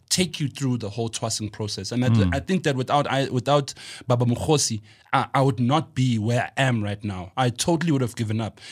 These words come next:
Speaker 1: 'Cause this thing does also drive you mentally insane, 'cause you're seeing things that are not there. You're hearing voices. You
Speaker 2: Mm.
Speaker 1: understand that are telling you factual things about the person who's with you or what happened in your life. And you're like, "Where the hell is all this shit coming from?"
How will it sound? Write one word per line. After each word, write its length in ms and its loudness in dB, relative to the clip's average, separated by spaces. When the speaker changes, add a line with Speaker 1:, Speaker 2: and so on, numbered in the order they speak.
Speaker 1:
'Cause 180 4
this 120 2
thing 200 2
does 240 4
also 240 2
drive 260 0
you 80 2
mentally 440 0
insane, 360 -2
'cause 200 -6
you're 40 -4
seeing 320 2
things 220 0
that 100 0
are 60 2
not 220 -2
there. 180 -2
You're 120 0
hearing 340 2
voices. 560 0
You 100 4
Speaker 2:
Mm. 20 6
Speaker 1:
understand 460 2
that 220 -4
are 80 4
telling 400 4
you 60 4
factual 420 0
things 320 0
about 240 -4
the 60 -6
person 320 -6
who's 200 -2
with 240 -2
you 160 -2
or 220 0
what 180 -2
happened 340 -2
in 120 2
your 100 0
life. 300 0
And 80 0
you're 80 -2
like, 120 -2
"Where 140 -2
the 100 -2
hell 160 0
is 120 0
all 80 4
this 120 2
shit 200 0
coming 240 2
from?" 260 -2